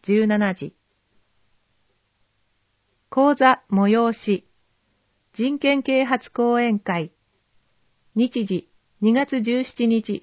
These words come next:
水曜、十四時から十六時。受付は十三時三十分から。会場、文化会館一二〇サロン。内容、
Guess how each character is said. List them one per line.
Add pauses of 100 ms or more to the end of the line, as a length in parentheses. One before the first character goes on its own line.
水
曜、 (280)
十
四
時
か
ら
十
六
時。 (540)
受
付
は
十
三
時
三
十
分
か
ら。 (960)
会
場、 (360)
文
化
会
館 (100)
一
二
〇
サ
ロ
ン。 (880)
内
容、